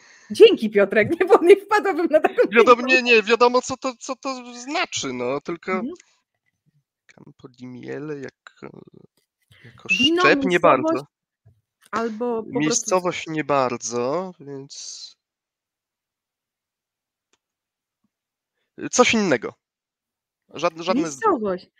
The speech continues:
Speaker 1: To jest miejscowość w
Speaker 2: Nie.
Speaker 1: Jezinie Laci-,
Speaker 2: Nie ma takiej
Speaker 1: naprawdę.
Speaker 2: miejscowości.
Speaker 1: W Latium, naprawdę. Właśnie to, to jest, to może jeszcze jedno, bo mam ich dużo, to, to ten. Jeszcze jedno?
Speaker 2: Może
Speaker 1: Mogę?
Speaker 2: być, tak.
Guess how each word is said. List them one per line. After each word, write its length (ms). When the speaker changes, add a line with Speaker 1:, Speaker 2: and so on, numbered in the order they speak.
Speaker 1:
To 80
jest 140
miejscowość 680
w 20
Speaker 2:
Nie. 120
Speaker 1:
Jezinie 320
Laci-, 360
Speaker 2:
Nie 100
ma 120
takiej 260
Speaker 1:
naprawdę. 320
Speaker 2:
miejscowości. 840
Speaker 1:
W 40
Latium, 720
naprawdę. 880
Właśnie 380
to, 260
to 180
jest, 300
to 80
może 220
jeszcze 260
jedno, 420
bo 140
mam 220
ich 160
dużo, 340
to, 320
to 140
ten. 220
Jeszcze 240
jedno? 500
Speaker 2:
Może 200
Speaker 1:
Mogę? 160
Speaker 2:
być, 260
tak. 120